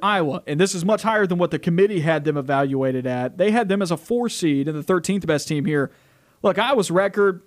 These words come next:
fifteen and six. They've lost more games than a lot of the teams here in this, in this area. They're, they, records-wise, that would look like a four seed.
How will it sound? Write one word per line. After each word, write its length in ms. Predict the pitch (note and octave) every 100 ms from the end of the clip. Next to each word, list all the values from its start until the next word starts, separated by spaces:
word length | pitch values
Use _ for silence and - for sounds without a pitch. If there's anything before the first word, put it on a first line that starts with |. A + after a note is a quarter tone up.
| -
fifteen 340 | F#3 - F#3
and 100 | E3
six. 300 | - F#3+ E3+
They've 160 | E3+ D3+
lost 240 | F3 F3+
more 120 | F3+
games 320 | D3+ D#3+ D#3+ D3
than 80 | D3+
a 40 |
lot 180 | D3+ D3+
of 60 |
the 40 | D3
teams 280 | D#3+ D3+ C#3+
here 260 | D3+ D3+
in 80 | D3
this, 360 | C#3+ C#3 - - -
in 140 | D#3+
this 260 | D3+ C#3+ -
area. 360 | C#3+ D3 D3+ C#3+
They're, 180 | C#3+ -
they, 340 | D3 D3 D3 C3+ D3
records-wise, 760 | D#3+ D#3 A#3+ A#3+ F3 F3+ F3 D3+
that 180 | F3 E3
would 160 | E3
look 160 | D#3 D3
like 140 | D#3
a 40 | C#3+
four 220 | - D#3
seed. 320 | - D3+ C3